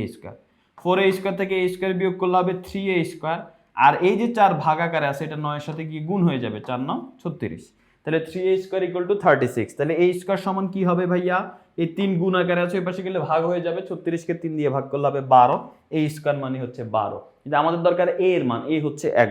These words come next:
বাহু, তাহলে এ সমান কি হবে? স্কয়ার ওই পাশে গেলে রুট হয়ে যাবে, বারোকে যদি আমরা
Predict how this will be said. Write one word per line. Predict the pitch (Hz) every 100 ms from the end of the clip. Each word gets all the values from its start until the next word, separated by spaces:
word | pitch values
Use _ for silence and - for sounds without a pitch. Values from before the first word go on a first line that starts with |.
| 104
বাহু, | 107 98 - _ _
তাহলে | 127 147 175
এ | 175
সমান | 185 190 190
কি | 196 185
হবে? | 180 240 247 - - 170
স্কয়ার | - 180
ওই | 180 175
পাশে | 180
গেলে | 180 170
রুট | 156 151
হয়ে | 147
যাবে, | 131 123 123
বারোকে | 135 147 170 175
যদি | 170
আমরা | 175